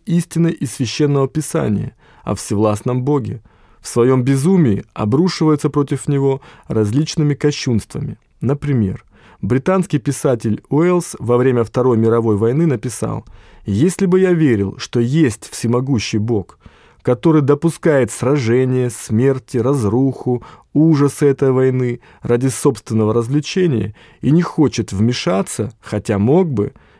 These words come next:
я бы плюнул в его пустое лицо». А выживший во время геноцида еврейский писатель Или Визель рассказывает, как грудных детей накалывали на вилы, словно тюки сена, как дети постарше вынуждены были смотреть,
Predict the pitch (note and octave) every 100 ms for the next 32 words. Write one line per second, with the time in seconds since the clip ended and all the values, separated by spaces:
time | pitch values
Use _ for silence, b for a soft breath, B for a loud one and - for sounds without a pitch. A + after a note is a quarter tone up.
0 | b B2 B2 C#3 - E3 D#3 A#2 G2+ -
1 | G#2+ A2+ G#2+ G#2 G#2 - D3 D3 C#3 A#2+
2 | G#2 - - - C#3 _ _ _ _ b
3 | b b b - A2 F#3+ F3+ F3 - D#3
4 | D#3 D#3+ D3+ C3+ C#3+ C#3+ - D3+ B2+ B2+
5 | C3 C#3 A#2+ A#2 A2 B2 C3 A2+ A#2 -
6 | C3+ A#2+ A#2 A#2 F#3 D3 G2 F#2+ - B
7 | B B - D#3+ - A#2+ G2+ G2+ G2 G2
8 | - B2 C3+ F3 F3 A3 B2+ A2 D#3+ D#3+
9 | A2 - D3 C#3+ G2+ G2 G2 F#2+ A#2 C3
10 | A#2 G#2+ b b - C3+ C3+ A#2+ G#2+ B2+
11 | - B2 G#2 - B2 A2+ A#2 - - B2
12 | A2+ C3 F3+ B2 A#2 A#2+ - E3 D#3 -
13 | G#2 G2+ G2 D#3 D#3 A2 G#2+ G2+ G#2+ G#2
14 | - C#3 - D#3 C#3+